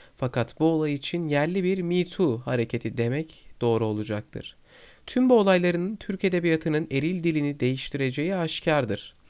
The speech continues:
Ve Türk edebiyatı küçümsenemeyecek de bir değişimin eşiğinde. Olaylar bu şekilde. Peki, geçen bölümlerde bir takım kültürlerle ilgili olarak, yani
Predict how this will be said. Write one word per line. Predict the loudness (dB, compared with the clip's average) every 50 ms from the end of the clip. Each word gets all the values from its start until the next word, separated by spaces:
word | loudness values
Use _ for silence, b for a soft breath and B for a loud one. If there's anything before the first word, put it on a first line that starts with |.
| B B B B B B B B B B
Ve | 2 2 2 0
Türk | -2 -4 -4 -4 -2
edebiyatı | -2 -2 0 0 2 2 0 0 0 -4 -6 -8 -8
küçümsenemeyecek | -10 -12 -6 -4 -2 -2 0 0 0 2 2 2 0 0 0 0 0 -2 -4 -4 -4
de | -6 -8 -6 -4
bir | -4 -4 -2 -2
değişimin | -2 -2 -2 -2 -4 -4 -4 -4 -4 -4 -6 -6 -6
eşiğinde. | -6 -6 -6 -6 -6 -6 -6 -6 -6 -8 -10 -12 -14 _ -20 -20 _ _ _ _ _ _ _ _ _ _ _ _ _ -20 B B B B B B B B B B
Olaylar | 0 2 4 4 4 2 2 0 0 -2
bu | -2
şekilde. | -2 -2 -2 -2 -2 -4 -8 -8 -10 -12 -14 -16 -20 -20 -20 -20 -20 -20 _ -20 -20 -20 -20 -20 -20 -20 -20 b b b b b b b b -2
Peki, | -2 -2 -2 -2 -6 -6 -4 -2
geçen | 0 0 0 0 0 0 0 0 0
bölümlerde | 0 0 0 0 0 0 0 0 0 -2 -4 -4
bir | -4 -6
takım | -4 -4 -6 -6 -4 -6 -6
kültürlerle | -6 -4 -4 -4 -4 -4 -6 -4 -4 -2 -2 -2 -2 -2
ilgili | -2 -4 -2 -2 -2 0
olarak, | 0 0 0 0 -2 -2 -4 -4 -4
yani | -4 -2 -2 -2 -2 -4 -4 -6